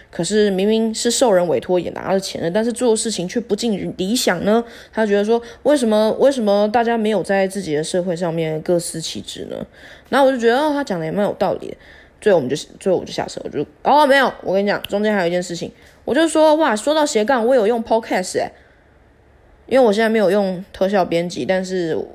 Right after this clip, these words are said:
这个时候我应该会放一些蟋蟀的声音，反正就是只有车在稳定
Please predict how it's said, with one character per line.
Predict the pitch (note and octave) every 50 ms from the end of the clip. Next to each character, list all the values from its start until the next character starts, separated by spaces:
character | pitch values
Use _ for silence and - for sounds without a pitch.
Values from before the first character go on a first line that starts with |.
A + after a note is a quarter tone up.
| - _ -
这 | - A3+
个 | A3 G3
时 | F#3 - -
候 | E3 D#3+
我 | D#3+ D#3+ D#3+
应 |
该 | D#3+ E3+ F3
会 | F3+ F3
放 | F3+ F#3 D#3+
一 | E3
些 | E3 E3
蟋 | E3 - - D3+
蟀 | D#3 E3+ D3
的 | - -
声 | E3+ - - -
音， | - -
反 | - - E3+
正 | E3+ E3+
就 | F3 F#3+
是 | F#3
只 | F3 G3
有 | F3 D#3
车 | D#3 - - D#3 D#3+
在 | D#3+ E3 D#3
稳 | D#3 - C#3+ C3 A#2
定 | - - E3 D3+ D#3